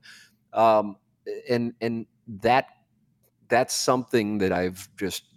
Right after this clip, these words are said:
I've observed here with various different people getting out of jail, and then other cases, people just, no matter what they do, they're absolutely screwed. And kind of it d-, is determined by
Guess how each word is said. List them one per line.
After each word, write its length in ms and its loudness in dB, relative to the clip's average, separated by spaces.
I've 160 0
observed 760 -4
here 300 -6
with 220 -8
various 380 -2
different 320 -4
people 300 -4
getting 300 0
out 140 0
of 100 -6
jail, 400 -2
and 100 -6
then 80 -6
other 220 0
cases, 480 -2
people 380 -6
just, 240 -6
no 240 -4
matter 240 2
what 220 -2
they 120 -2
do, 320 0
they're 280 -2
absolutely 420 -4
screwed. 340 -2
And 140 -16
kind 320 -6
of 120 -2
it 140 -4
d-, 180 -14
is 140 0
determined 460 -4
by 300 -2